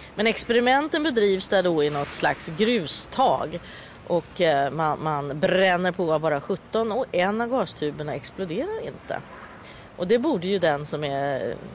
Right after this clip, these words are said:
så intelligent som Gustav Dahlén var ha förstått att den tuben ska man nog inte närma sig. Men det gör han.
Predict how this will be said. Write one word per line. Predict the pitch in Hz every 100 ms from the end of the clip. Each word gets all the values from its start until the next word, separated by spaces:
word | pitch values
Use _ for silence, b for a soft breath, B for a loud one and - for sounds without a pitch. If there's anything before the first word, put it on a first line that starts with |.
| -
så | - 233
intelligent | 220 196 208 170 143
som | -
Gustav | 147 147 147
Dahlén | 135 151 254 254 156 135
var | - - - B B
ha | 147
förstått | 165 - 135 131
att | 123 123 -
den | 151 165 175
tuben | 165 120 135
ska | -
man | 151 151
nog | 151
inte | 139
närma | 170 151 196
sig. | 254 160
Men | 151 160
det | 233
gör | 320 175 339 - -
han. | - -